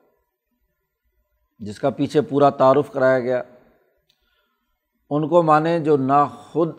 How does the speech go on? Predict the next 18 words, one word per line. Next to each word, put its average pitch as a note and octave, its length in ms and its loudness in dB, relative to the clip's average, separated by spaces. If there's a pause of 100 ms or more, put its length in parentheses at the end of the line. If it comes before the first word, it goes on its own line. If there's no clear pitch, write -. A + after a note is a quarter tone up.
(100)
اپنے D#3 340 -6
سے C#3+ 120 -6
مکھی C3 380 -4
اڑا C#3 220 4
سکتے، C3 540 -6
نہ C#3+ 140 -8 (140)
کوئی D3 180 -6
کسی C3+ 220 -12
کو C#3+ 140 -4
فائدہ C3 460 0
پہنچا B2 300 -6
سکتے، A#2+ 420 -6
نہ C#3+ 100 -8
کسی C3 300 -12
کو C#3+ 100 -4
نقصان D3 440 -4
پہنچا B2 320 -6
سکتے۔ - 340 -20